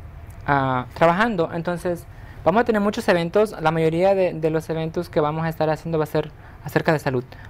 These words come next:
prevención, tratamientos hormonales, eh, doctoras acerca de cómo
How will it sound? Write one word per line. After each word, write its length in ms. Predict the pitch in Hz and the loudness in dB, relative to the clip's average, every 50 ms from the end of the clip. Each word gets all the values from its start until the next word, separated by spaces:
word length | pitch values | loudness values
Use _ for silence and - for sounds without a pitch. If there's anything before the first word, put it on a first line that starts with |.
| - - | -4 0
prevención, 480 | - 147 147 147 143 - - 151 143 135 | 0 2 2 2 0 -2 -4 -4 -4 -2
tratamientos 540 | 147 147 - 151 156 156 156 - 180 165 - | -2 0 0 2 2 2 2 2 0 0 0
hormonales, 840 | 156 151 147 143 147 147 143 147 147 147 147 147 147 147 147 - - - - - - - - - - | 0 0 0 0 2 2 2 2 2 2 0 0 0 -2 -4 -8 -14 -18 -20 -18 -18 -18 -14 -6 -2
eh, 440 | 156 156 151 147 147 147 143 143 143 - - - - - | 0 2 2 2 2 0 -2 -4 -6 -12 -18 -20 -12 -6
doctoras 640 | 151 147 160 151 - - 165 170 175 175 175 170 - | -2 0 0 2 2 2 2 4 4 2 0 -4 -4
acerca 380 | - - 156 151 - - 165 | -4 -4 -4 -4 -2 -2 0
de 160 | 160 156 143 147 | 0 0 -2 -4
cómo 560 | - - 156 151 156 156 151 151 147 147 | -6 -6 -6 -4 -4 -2 -2 -2 -4 -4